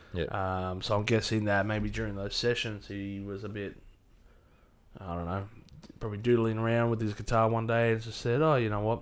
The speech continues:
Speaker 2: I wouldn't mind doing an album like this." <laughs> You know?
Speaker 1: <laughs>
Speaker 2: And look, I mean, it's a really, you know, for the ten-minute track, the first track, uh, really good. It's really, uh,
Speaker 1: Hmm.
Speaker 2: it's a fa-, it's a fantastic soundscape that I guess that he creates with that, you know,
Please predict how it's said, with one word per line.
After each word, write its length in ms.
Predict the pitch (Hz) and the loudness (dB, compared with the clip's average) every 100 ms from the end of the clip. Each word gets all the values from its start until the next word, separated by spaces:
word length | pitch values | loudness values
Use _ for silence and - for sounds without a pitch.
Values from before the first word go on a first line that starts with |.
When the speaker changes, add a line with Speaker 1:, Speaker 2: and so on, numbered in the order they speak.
| - | -6
Speaker 2:
I 60 | 123 | -4
wouldn't 180 | 110 104 | -2 -2
mind 180 | 98 101 | -2 -2
doing 120 | 98 | -2
an 100 | 101 | -2
album 180 | 98 98 | -2 -2
like 160 | 92 | -4
this." 280 | 78 110 - - | -4 -6 -8 -12
<laughs> 680 | - - - - - - 127 | -10 -10 -16 -12 -2 4 8
You 120 | 180 | 10
know? 160 | 190 156 | 8 4
Speaker 1:
<laughs> 460 | - - - - 135 - - - | 2 4 4 4 0 -2 -8 0
Speaker 2:
And 440 | - 147 151 165 160 - | 8 10 12 8 4 4
look, 160 | 120 | 6
I 40 | 127 | 8
mean, 140 | 147 | 10
it's 160 | 156 147 | 8 10
a 60 | |
really, 340 | 170 208 202 160 | 12 12 10 6
you 100 | 180 | 6
know, 120 | 143 | 6
for 140 | - | 6
the 80 | 175 | 4
ten-minute 420 | 170 202 196 185 | 6 6 6 4
track, 320 | - 165 156 - | 6 8 8 4
the 80 | 156 | 4
first 280 | 165 165 | 4 4
track, 300 | - 170 196 - | 4 4 4 2
uh, 440 | 151 147 147 139 - - - - - - | 8 10 12 10 6 -6 -20 -20 -20 -4
really 260 | 147 262 294 - | 6 6 6 2
good. 240 | 123 143 | 2 4
It's 180 | 110 - | 2 2
really, 260 | 185 170 120 | 4 6 4
uh, 260 | 104 101 101 | 4 0 -2
Speaker 1:
Hmm. 260 | 95 85 78 - - _ - - | -2 -2 -4 -10 -20 _ -20 -20
Speaker 2:
it's 140 | - | -14
a 20 | |
fa-, 220 | 131 156 - | -6 -4 -4
it's 100 | - | 0
a 40 | |
fantastic 480 | 156 135 135 - 127 | 2 4 4 2 -4
soundscape 560 | - 123 123 - 117 110 | 0 0 0 -2 -4 -4
that 120 | 110 | -6
I 60 | |
guess 220 | 110 117 - | -6 -6 -6
that 100 | 110 | -8
he 60 | |
creates 520 | 104 - 113 110 101 | -8 -4 -2 -2 -4
with 180 | 120 110 | -8 -6
that, 240 | 110 98 - | -2 -4 -4
you 80 | 101 | -8
know, 200 | 104 | -6